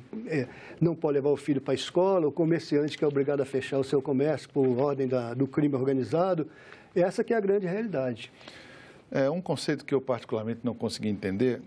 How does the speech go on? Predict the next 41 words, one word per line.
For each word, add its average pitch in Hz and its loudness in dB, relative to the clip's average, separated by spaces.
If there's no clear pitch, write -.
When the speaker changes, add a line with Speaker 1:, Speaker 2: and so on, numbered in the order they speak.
Speaker 2:
é, 110 -4
que - -4
é 123 4
um 123 4
dos 107 -2
três 120 0
que - -16
fundamenta 107 -4
a - -18
pesquisa, 123 -2
se 120 -4
chama 131 0
de 123 -4
agressividade 117 -2
autoritária. 101 -2
E, 180 2
segundo 113 -2
a 107 2
pesquisa, 123 -2
quem 185 0
concorda 123 -2
com 123 -2
essa 151 0
frase 92 -4
que - -10
eu 107 -6
vou, 104 -2
que 104 -6
eu 101 2
vou 98 0
ler 98 2
agora, 107 0
seria 139 -2
uma 147 -4
pessoa 139 0
que - -12
teria 131 0
tendência 120 -4
à - -2
agressividade 104 -2
autoritária. 95 -4